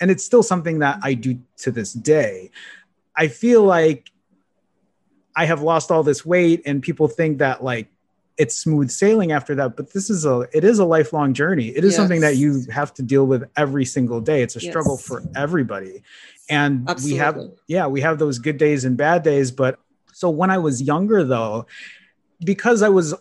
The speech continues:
Speaker 1: always overweight, even as a child, and, like, growing up as an adolescent, we never had any kind of, like, sweet foods or, like, junky foods in the house.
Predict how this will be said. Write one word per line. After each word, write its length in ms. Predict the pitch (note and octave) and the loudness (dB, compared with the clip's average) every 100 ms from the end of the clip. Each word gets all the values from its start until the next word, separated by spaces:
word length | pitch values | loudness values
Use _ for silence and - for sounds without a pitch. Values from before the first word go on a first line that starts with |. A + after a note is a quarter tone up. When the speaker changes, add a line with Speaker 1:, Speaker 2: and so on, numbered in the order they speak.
| - | -6
Speaker 1:
always 380 | D#3 F3+ F#3 D#3+ | -2 2 2 4
overweight, 500 | E3 D3+ C#3+ D3+ D3+ | 2 4 2 2 2
even 240 | C#3+ D3+ | 0 2
as 200 | C#3+ A#2+ | 2 0
a 60 | A2 | -4
child, 680 | - A#2+ C#3 D#3 F#3 F#3 E3 _ _ _ _ _ _ _ - | -6 -2 2 4 4 0 -8 _ _ _ _ _ _ _ -4
and, 180 | D3+ D3 | 0 2
like, 200 | C3+ A2+ | 0 -2
growing 440 | A#2 D3 D#3 D3 | 0 0 2 2
up 160 | C#3+ D3 | 2 0
as 180 | C3 A#2+ | -4 -6
an 120 | A#2+ A#2 | -8 -6
adolescent, 760 | B2+ A#2+ C3+ D#3+ - D3+ C#3 - - | -4 -2 -2 -2 -2 -2 -2 -6 -8
we 180 | D3+ F#3+ | -2 2
never 340 | F#3 E3 E3+ | 2 4 2
had 580 | - D3+ C#3+ C#3 C3 C#3+ _ _ _ _ - | 0 0 2 0 -2 -10 _ _ _ _ -4
any 240 | E3+ E3+ | 0 0
kind 340 | D#3+ - D3 D3 | 0 0 2 2
of, 140 | C3 | 2
like, 380 | B2 B2+ A#2+ - | 0 0 -2 -4
sweet 600 | - - - C3 D3+ - | -12 -12 -4 -2 -2 -4
foods 640 | - C#3 C3+ C3+ C3+ C3 - | -8 0 4 4 4 2 -2
or, 200 | A#2+ A#2 | -4 -4
like, 320 | G#2 G#2+ G#2 | -4 -8 -10
junky 480 | - B2 B2+ C3+ C3 | -4 0 0 0 -2
foods 460 | - C3 C3 B2 - | 2 2 2 0 -4
in 180 | A#2 A2 | -4 -2
the 80 | |
house. 580 | G2+ A#2 A#2 B2+ C#3 - | -4 -2 0 -2 -4 -12